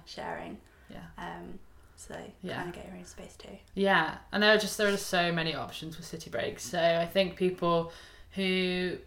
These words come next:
Speaker 2: perhaps haven't, or perhaps don't travel as much as we
Speaker 1: Mm-hmm.
Speaker 2: do, <laughs> because we travel a lot. We're
Speaker 1: <laughs>
Speaker 2: fortunate enough to travel a lot.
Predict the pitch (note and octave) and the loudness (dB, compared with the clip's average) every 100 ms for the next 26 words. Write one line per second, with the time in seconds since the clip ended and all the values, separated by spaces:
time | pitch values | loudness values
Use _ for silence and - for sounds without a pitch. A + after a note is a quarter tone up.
0 | - F#3+ G#3 G3+ - - - - G#3+ F3+ | -4 2 4 2 -2 -14 -12 -10 -8 -6
1 | F3 - - - - - - F#3+ - F#3+ | -6 -10 -12 -10 -10 -12 -8 -8 -6 -8
2 | - F3+ - E3+ E3+ E3 E3 - A3+ G#3+ | -6 -6 -2 -2 -2 -4 -8 -4 -2 0
3 | D#3+ E3 - B3 - B3 G#3+ - - E3+ | -2 -2 4 4 4 -4 -4 -10 -14 -10
4 | F3 E3 D#3+ D#3 D3+ F#3+ D3 - - D#3+ | -6 -6 -6 -6 -4 -4 -4 -4 -4 -2
5 | B3+ A3 G3 G#3 B3 G3 F#3 F3+ F3 - | 0 4 6 6 4 2 4 2 0 -6
6 | F3 E3+ E3 C#3+ | -6 -4 -2 -2